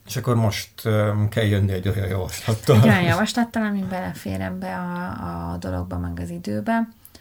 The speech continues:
Speaker 2: hogy mi legyen. És csak, hogy neked van-e ötleted, csak azért kérdezem.
Speaker 1: Nekem van ötletem, és én
Speaker 2: Mert
Speaker 1: nagyon
Speaker 2: a-,
Speaker 1: régóta
Speaker 2: annyira láttam a fejeden, hogy van ötleted, csak vártam, hogy
Speaker 1: És
Speaker 2: ki-
Speaker 1: én nagyon régóta szerettem, ö,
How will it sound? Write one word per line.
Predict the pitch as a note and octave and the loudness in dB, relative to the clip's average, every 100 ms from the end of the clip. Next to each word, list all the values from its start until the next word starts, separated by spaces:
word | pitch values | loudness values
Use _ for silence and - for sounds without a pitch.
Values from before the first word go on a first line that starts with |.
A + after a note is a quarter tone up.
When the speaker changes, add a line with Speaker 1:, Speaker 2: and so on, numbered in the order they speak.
| - _ _ _ - | -20 _ _ _ -10
Speaker 2:
hogy | F3 | -8
mi | E3+ | -6
legyen. | D3+ D3+ D#3+ E3 F3 D#3 - _ - _ _ _ _ _ _ _ _ _ _ _ _ _ _ _ _ _ _ _ - | -6 -6 -6 -8 -10 -14 -20 _ -20 _ _ _ _ _ _ _ _ _ _ _ _ _ _ _ _ _ _ _ -8
És | - A3 | -4 0
csak, | A3 | 2
hogy | A3+ | 4
neked | A3+ A#3 A3 | 6 4 2
van-e | A#3 D#3+ | 2 2
ötleted, | E3 - E3 E3+ | -4 -8 -8 -8
csak | - - | -8 -8
azért | F2 - - | -8 -6 -8
kérdezem. | - - - - - A2+ A#2 - | -12 -12 -12 -10 -4 -4 -4 -4
Speaker 1:
Nekem | A#2+ A2 C3 | -4 0 0
van | B2+ F3+ | 2 2
ötletem, | A2 - F2+ - - - - - | 2 0 -6 -6 -6 -6 -10 -14
és | - A2+ | -4 2
én | |
Speaker 2:
Mert | A2+ D#3+ | 4 4
Speaker 1:
nagyon | B2+ A2+ | 4 4
Speaker 2:
a-, | |
Speaker 1:
régóta | A2 - | 4 6
Speaker 2:
annyira | G#3 G3+ D#3 | 4 4 2
láttam | D3+ D3 D#3+ | 0 -2 -8
a | D3+ | -8
fejeden, | E3+ D#3+ D#3+ | -8 -8 -6
hogy | D#3+ | -6
van | E3 D#3 | -6 -6
ötleted, | D#3 D#3+ E3+ E3 | -6 -6 -6 -6
csak | E3+ - | -8 -8
vártam, | E3 D3+ - D3 | -8 -8 -6 -4
hogy | C#3 | -2
Speaker 1:
És | B2 | 0
Speaker 2:
ki- | B2+ | 2
Speaker 1:
én | A#2+ | 6
nagyon | C#3 B2+ A2+ | 6 6 6
régóta | A#2 G#2 G2+ G#2 | 4 2 0 -2
szerettem, | G2 A2+ G#2 G2+ - A2+ G2+ G2+ | -4 -2 -2 -4 -4 0 2 2
ö, | G2+ G2 | 2 0